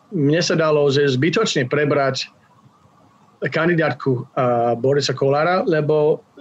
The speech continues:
samozrejme, že nikto nemôže voliť tých ľudí. Je zbytočne si stratiť čas a, a energiu <laughs> rozobrať.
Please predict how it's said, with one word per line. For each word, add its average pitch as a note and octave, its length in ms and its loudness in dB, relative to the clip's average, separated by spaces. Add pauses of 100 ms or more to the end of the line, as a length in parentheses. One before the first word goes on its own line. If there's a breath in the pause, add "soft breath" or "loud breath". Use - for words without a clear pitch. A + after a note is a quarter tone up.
samozrejme, E3 520 0
že C#3+ 120 2
nikto F3 320 2
nemôže D3 560 2
voliť C#3 240 2
tých B2+ 200 -4
ľudí. B2 280 0
Je B2+ 360 2
zbytočne C3+ 520 0
si C3+ 320 0 (280)
stratiť C#3+ 760 -4
čas C#3+ 400 -4
a, B2+ 240 -2
a C3 120 -4 (200)
energiu C#3 560 0 (260 loud breath)
<laughs> - 380 -6
rozobrať. D3+ 640 0